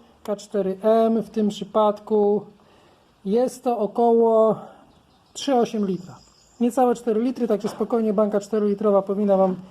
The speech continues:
e, wystarczyć. E, nawet jeszcze trochę zostanie na ewentualnie dolewki. Także wlewamy olej. Jak już tak będzie mniej więcej trzy i pół litra będziecie mieli wlane, to możecie przestać, sprawdzić bagnetem, ile,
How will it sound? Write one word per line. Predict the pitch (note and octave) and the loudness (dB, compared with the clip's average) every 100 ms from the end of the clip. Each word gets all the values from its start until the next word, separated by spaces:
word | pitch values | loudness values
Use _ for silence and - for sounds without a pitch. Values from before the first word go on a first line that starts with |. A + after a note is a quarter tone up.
| - - _ _ G3+ | -20 -20 _ _ -6
e, | F#3 F3+ F3+ | -2 -2 -2
wystarczyć. | F3+ G3 - A#3+ A#3 C#4+ D#4 D#4 - _ _ _ _ _ _ _ _ _ | -4 -4 0 0 0 0 0 -2 -10 _ _ _ _ _ _ _ _ _
E, | G#3+ G#3 G#3 G#3 G#3 | -4 0 0 0 2
nawet | G#3+ A#3 A3 | 2 2 2
jeszcze | A3+ G#3+ | 0 -2
trochę | G#3+ G3+ | -4 -2
zostanie | G3 F#3+ G#3+ G3 | -4 -2 0 0
na | F#3 F#3 | 2 0
ewentualnie | F3 F3 F3 E3+ | -2 -2 -2 -2
dolewki. | E3+ D#3 C#3+ F#3+ | -2 -4 -4 -4
Także | A3 G#3 G#3 | -2 -2 -2
wlewamy | G#3+ A3 G#3+ G#3+ G3 F#3 - _ _ _ _ _ _ _ _ _ _ _ _ _ _ _ _ | -2 0 2 2 0 -4 -10 _ _ _ _ _ _ _ _ _ _ _ _ _ _ _ _
olej. | B3+ B3 B3 A#3 A3+ - _ _ _ _ - | 0 2 4 2 -4 -14 _ _ _ _ -10
Jak | G3+ | -4
już | |
tak | A3 G#3 | -2 0
będzie | G#3 G#3+ | -2 -2
mniej | G3+ | 0
więcej | G#3 G#3 | -2 -2
trzy | G#3 - | -6 -4
i | G#3+ | -6
pół | G#3 G3+ | -2 0
litra | G#3 G#3 G3+ | 0 0 0
będziecie | F#3 G3 F#3 F#3 | 0 -4 -4 -2
mieli | F#3 F#3 | -2 -2
wlane, | F3 G#3 G3+ F#3+ | 0 2 2 0
to | F#3 | -2
możecie | F#3 F#3+ F#3 F3+ | -4 -4 -2 -4
przestać, | F3 A3 G#3+ G#3+ F#3+ | -2 -2 -2 -2 -4
sprawdzić | - G3+ G3 F#3 F3 | -2 2 2 0 -4
bagnetem, | F3+ F3 F#3+ F#3+ F#3 | -4 0 -2 -2 -4
ile, | G3 G3 F#3 | -2 0 0